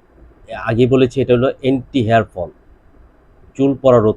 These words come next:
করবে এই শ্যাম্পুটা ইউজ করলে। আর এইটা, আহ, ব্যব-, এ, তৈরি করেছে কি কি দিয়ে? Henna and coconut milk for strong and thick hair, চুলকে খুবই মজবুত করবে এবং শক্ত করবে।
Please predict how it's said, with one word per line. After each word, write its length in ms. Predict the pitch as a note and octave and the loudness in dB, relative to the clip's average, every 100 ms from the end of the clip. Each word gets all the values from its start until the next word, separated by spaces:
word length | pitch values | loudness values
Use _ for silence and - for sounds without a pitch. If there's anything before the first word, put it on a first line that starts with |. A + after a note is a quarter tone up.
| - | -2
করবে 260 | G2 F2+ | -4 -4
এই 160 | C#3+ B2 | -6 -8
শ্যাম্পুটা 360 | - G#2 G#2 G2 | -8 -6 -6 -8
ইউজ 180 | G2 - | -8 -8
করলে। 220 | G#2 C#3 - - - - - | -8 -8 -12 -20 -20 -20 -4
আর 140 | G2+ A2+ | -2 -2
এইটা, 320 | B2+ A#2+ C#3 C#3+ | -2 0 2 2
আহ, 640 | - - - G#2 G2+ G2+ - - G#2+ | 0 -6 -8 -2 -2 -2 -8 -18 -2
ব্যব-, 200 | G2+ C#3+ - | 0 0 -2
এ, 300 | A2 G2+ G2 - | -4 -4 -4 -2
তৈরি 180 | C#3+ C#3+ | 0 2
করেছে 320 | C3+ C3 B2 | 0 0 -4
কি 140 | C#3+ | -10
কি 160 | C#3 B2+ | -4 -4
দিয়ে? 240 | F2+ D#2 - _ _ _ _ _ _ _ - - | -4 -12 -14 _ _ _ _ _ _ _ -20 -6
Henna 340 | G#2+ B2 C#3 D3 | 0 2 2 0
and 100 | B2 | -2
coconut 460 | G#2+ B2 C3+ B2 A#2 G2 | -2 -4 0 0 0 -2
milk 200 | G#2+ F2+ - _ _ - - - - - _ _ _ - - _ - | -4 -4 -8 _ _ -20 -20 -20 -20 -20 _ _ _ -20 -20 _ 0
for 220 | A2+ A2+ - A#2+ | 2 2 -4 -14
strong 380 | - - C#3 D#3 - - | -10 2 2 2 -2 -2
and 120 | G#2 G2+ - _ _ _ D3 | -2 -2 -12 _ _ _ 0
thick 140 | D#3 _ _ | 0 _ _
hair, 220 | G#2 F#2+ - _ _ _ _ _ _ _ _ _ - - _ | -2 -2 -4 _ _ _ _ _ _ _ _ _ -20 -20 _
চুলকে 340 | - C3+ C#3+ | -2 0 0
খুবই 260 | C3+ - A#2+ | -2 -2 0
মজবুত 360 | B2 A#2 B2 C3+ | 0 0 -4 -8
করবে 300 | C#3+ C#3 F3 - _ _ - - _ _ _ | -6 -4 -6 -10 _ _ -20 -20 _ _ _
এবং 200 | - G#2 | -6 -6
শক্ত 320 | G2 B2 - A2+ | -4 -6 -6 -10
করবে। 320 | F2+ D#2 | -10 -14